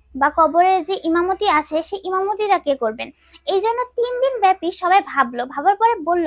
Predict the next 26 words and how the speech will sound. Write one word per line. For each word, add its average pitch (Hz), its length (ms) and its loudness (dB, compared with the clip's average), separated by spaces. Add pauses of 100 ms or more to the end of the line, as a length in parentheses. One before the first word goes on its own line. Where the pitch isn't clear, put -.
(460)
যে 359 80 0
মহানবী 381 280 0
সাল্লাল্লাহু 480 120 -4
আলাইহি 480 80 0
ওয়াসাল্লাম 480 360 -4
ইশারা 415 300 -2
ইঙ্গিতে 466 340 -4
কিন্তু 403 380 -6 (100)
আবু 311 160 -2
বকর 359 280 0
সিদ্দিকের 330 420 -6
নাম 285 260 -2
বলে 254 200 -2
গেছেন। 220 340 -10 (380)
তার 392 140 0 (100)
আগে 339 200 2
আরেকটি 466 360 0
ঘটনা 359 440 -4
আছে, 349 260 -4
যেদিন 349 320 -2
মহানবী 359 220 0
সাল্লাল্লাহু 392 80 -8
আলাইহি 381 120 0
ওয়াসাল্লাম 330 300 -2
মারা 320 140 2
যান 269 260 -4